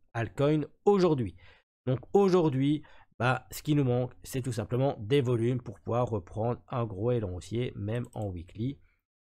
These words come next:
Regardez, malheureusement, au niveau M A C D, la M A C D est en train de breaker et donc est en train de corriger beaucoup plus.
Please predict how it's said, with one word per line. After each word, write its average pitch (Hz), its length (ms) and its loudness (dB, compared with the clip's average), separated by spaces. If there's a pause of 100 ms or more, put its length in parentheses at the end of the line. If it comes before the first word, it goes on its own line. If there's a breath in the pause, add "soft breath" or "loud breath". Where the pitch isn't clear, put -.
(140)
Regardez, 117 720 -2 (100)
malheureusement, 117 760 -2
au 127 140 -2
niveau 120 580 -2 (160)
M 123 160 0
A 113 80 0
C 101 220 -6
D, 113 400 -4
la 117 120 -4
M 107 120 -2
A 98 80 -4
C 107 140 -6
D 123 180 -4
est 123 100 -6
en 104 80 -4
train 123 220 -4
de 113 40 -6
breaker 113 640 -4
et - 80 -14
donc 101 240 -6
est - 20 -4
en 95 60 -6
train 123 160 -6
de 123 60 -6
corriger 113 400 -4
beaucoup 104 240 -8
plus. 139 340 -4